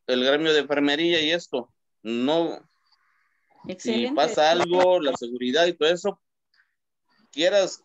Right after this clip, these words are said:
Speaker 1: como dice usted, este, compañera Noemí, que si nos ven, se sienten, ah, este, agredidos. No, es mejor que nos identifiquemos y que vean la causa por la que se está luchando, pues.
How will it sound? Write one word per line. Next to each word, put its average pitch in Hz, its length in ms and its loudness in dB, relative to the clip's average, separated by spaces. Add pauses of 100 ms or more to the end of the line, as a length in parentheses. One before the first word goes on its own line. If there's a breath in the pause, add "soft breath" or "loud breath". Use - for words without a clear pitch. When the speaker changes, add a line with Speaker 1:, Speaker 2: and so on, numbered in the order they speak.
(300)
Speaker 1:
como 135 240 -2
dice 160 460 -2
usted, 151 360 -2
este, 139 200 -4
compañera 123 680 -2
Noemí, 131 440 -4 (400)
que 117 340 0
si 120 160 -6
nos 120 200 -2
ven, 180 480 -2
se - 220 -2
sienten, 147 360 -4
ah, 127 260 0
este, 107 320 -2
agredidos. 113 720 -2
No, 127 420 0 (140)
es 113 160 0
mejor 151 220 2
que 160 100 0
nos 135 180 0
identifiquemos 123 1000 -2 (400)
y 120 200 -2
que 120 140 2
vean 147 260 2
la 131 100 -2
causa 170 360 -2
por 107 140 -10
la 107 60 -6
que 110 120 -8
se 104 40 -10
está 143 220 -4
luchando, 151 520 -2
pues. 160 300 -2